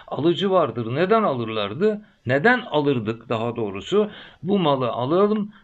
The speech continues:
ileriki zamanlarda bu fiyata bulamayız. Ama bu tür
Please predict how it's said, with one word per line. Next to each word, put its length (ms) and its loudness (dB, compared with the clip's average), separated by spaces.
ileriki 460 -2
zamanlarda 680 -2
bu 80 -6
fiyata 420 -2
bulamayız. 500 -2
Ama 400 2
bu 240 2
tür 280 0